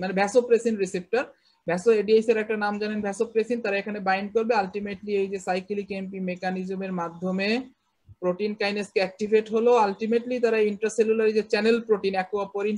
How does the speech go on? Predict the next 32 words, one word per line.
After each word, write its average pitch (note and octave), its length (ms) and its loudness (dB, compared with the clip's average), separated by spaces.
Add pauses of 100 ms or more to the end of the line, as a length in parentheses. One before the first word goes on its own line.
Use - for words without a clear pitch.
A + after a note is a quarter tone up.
two G#3+ 140 -2
কে A3 80 2 (100)
phosphorylation A#3 720 2
মানে G3+ 120 -4
activate A3+ 360 2 (100)
করে C4 140 4 (600)
ultimately G#3+ 460 0 (100)
luminal G#3 340 2 (100)
membrane F#3+ 340 -4
এই F#3 100 0
যে F3+ 140 0
fuse G#3+ 260 -2
করে B3+ 120 4
water F#3 320 0
channel F#3+ 280 0
formation D#3+ 420 -6
করে G2 200 -14
দিছে - 180 -20 (480)
এবং B3 120 6 (120)
এখান F#3+ 240 0
দিয়ে F3 160 4
aquaporin E3 580 -4
two E3 160 -6
দিয়ে A3+ 140 6 (720)
water F3 340 -2
reabsorption F#3+ 540 0
হলো, D4+ 160 2 (420)
যেটা A#3+ 240 8
কিনা C4 240 2
আবার G#3+ 140 0 (120)
basolateral A3 560 0 (100)
membrane-এ A#3+ 380 0